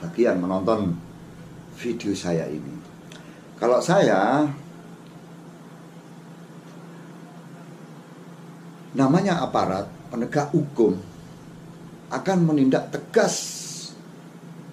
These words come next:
bagi yang nyimpang-nyimpang dengan peraturan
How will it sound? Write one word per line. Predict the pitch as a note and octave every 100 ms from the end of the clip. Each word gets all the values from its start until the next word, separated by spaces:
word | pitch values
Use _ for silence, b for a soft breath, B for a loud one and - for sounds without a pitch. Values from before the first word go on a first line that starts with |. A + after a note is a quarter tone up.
| - - -
bagi | G#2+ C3
yang | B2+ B2
nyimpang-nyimpang | A#2+ A2+ A#2 A2 A2 A2+ B2+
dengan | A2 G#2 A2+ - - - - - - - -
peraturan | - G2+ G2 A2+ A#2